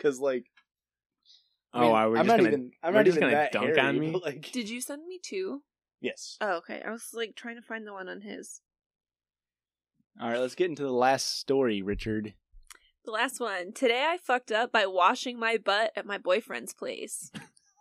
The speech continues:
Speaker 3: <laughs>
Speaker 1: <laughs> You know it's gonna be popular with Christian. <laughs>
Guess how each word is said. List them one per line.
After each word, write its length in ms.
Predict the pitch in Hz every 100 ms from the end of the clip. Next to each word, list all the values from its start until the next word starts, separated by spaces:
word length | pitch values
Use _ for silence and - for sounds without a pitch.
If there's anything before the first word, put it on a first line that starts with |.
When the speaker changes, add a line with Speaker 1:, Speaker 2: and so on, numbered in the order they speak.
| _
Speaker 3:
<laughs> 640 | - - - - - - - 349 - - 330 - - - - - - - - 254 - _ _
Speaker 1:
<laughs> 280 | 359 - - - - - 370
You 140 | -
know 160 | 131 147 156
it's 100 | -
gonna 160 | -
be 140 | 151 - -
popular 460 | 139 147 139 135
with 160 | 139 -
Christian. 560 | 202 - 190 165 190
<laughs> 60 | 226